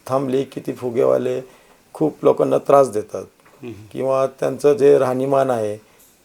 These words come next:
Speaker 1: गरीब आहेत पण त्यांना कुठेतरी त्यांच्या, त्यांची सोय करणं किंवा त्यांना इथून बाजूला काढणं हा एक महत्त्वाचा मुद्दा आहे की त्याच्यामुळं काय होतं की पर्यटकांना ते जरा थोडंसं असं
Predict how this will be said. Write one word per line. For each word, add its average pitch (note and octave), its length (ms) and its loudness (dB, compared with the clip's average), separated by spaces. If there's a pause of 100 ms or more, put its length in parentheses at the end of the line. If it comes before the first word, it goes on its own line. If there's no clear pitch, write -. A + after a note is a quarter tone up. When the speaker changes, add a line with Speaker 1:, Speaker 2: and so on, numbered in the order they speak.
(340)
Speaker 1:
गरीब C3 300 4
आहेत C#3+ 300 8 (680)
पण D2 160 -2
त्यांना D#2+ 580 -2 (240)
कुठेतरी C3 440 -2
त्यांच्या, C#3 320 0
त्यांची C3+ 380 -6
सोय C#3 280 4
करणं C#3+ 340 2
किंवा C#3+ 280 0
त्यांना C#3 360 -4
इथून C#3 380 -4 (360)
बाजूला D3 340 4
काढणं A2+ 440 -4
हा C3+ 180 -4
एक C#3+ 200 -4
महत्त्वाचा C3+ 520 -4
मुद्दा A#2 300 -4
आहे A2 200 -4 (180)
की D3 100 -10 (100)
त्याच्यामुळं D#3 420 2
काय D#3 200 2
होतं D3 300 2 (440)
की C#3+ 80 -4
पर्यटकांना C#3+ 840 2
ते - 360 -6
जरा D2+ 320 2
थोडंसं D3 580 2 (520)
असं C#3 680 -2